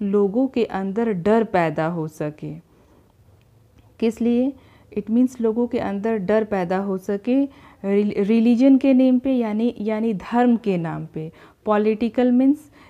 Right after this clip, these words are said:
यानी राजनीति के नाम पे। और आइडियोलॉजिकल मीन्स विचार के नाम पे। So,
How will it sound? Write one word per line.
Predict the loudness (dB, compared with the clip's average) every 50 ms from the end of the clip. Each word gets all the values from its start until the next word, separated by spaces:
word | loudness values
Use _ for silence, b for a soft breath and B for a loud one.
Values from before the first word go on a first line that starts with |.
| b b
यानी | -4 -2 0 0 2 2 2
राजनीति | 0 2 2 2 0 0 -2 -2 0 2 0 0 0 0 0 0
के | 0 0 -2 -2
नाम | -2 -4 -6 -8 -10 -12 -12
पे। | -12 -12 -12 -12 -12 -16 B B B B B B
और | -8 -8 -6 -4 -2
आइडियोलॉजिकल | -2 0 0 0 -2 -2 -2 -2 -2 -2 -2 -4 -4 -4 -2 -2 0 0 -2 -2 -6 -8 -8 -4
मीन्स | -2 0 0 0 -2 -4 -8
विचार | -8 -6 -6 -6 -6 -4 -4 -2 0 0 -2 -4
के | -6 -6 -6 -6
नाम | -6 -6 -8 -10 -10 -12
पे। | -12 -14 -14 -14 -14
So, | -16 -16 -10 -6 -6 -6 -6 -8